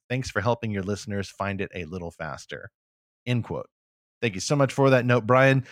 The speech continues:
And, uh, this is actually, I think, your second time in the Fantastic Fans segment. I don't think we have a cap on that, do we, Zach? Uh, so even if you've already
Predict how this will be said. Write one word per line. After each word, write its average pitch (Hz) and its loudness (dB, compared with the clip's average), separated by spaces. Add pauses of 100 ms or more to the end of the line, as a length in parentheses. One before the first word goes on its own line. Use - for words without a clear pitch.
(160)
And, 98 -2
uh, 101 4
this 110 -2
is 110 -8
actually, 117 -2
I 113 2
think, 131 -2
your 120 0
second - 0
time 143 4
in 139 2
the 131 2
Fantastic 127 0
Fans 131 0
segment. 127 0 (260)
I - 2
don't 127 0
think 98 -4
we 95 -4
have 95 -2
a 78 -4
cap 87 -4
on 87 -4
that, 87 -6
do 101 -6
we, 95 -4
Zach? 92 -2
Uh, 85 -6 (160)
so 90 -6 (100)
even 120 0
if 123 -4
you've 120 0
already 117 0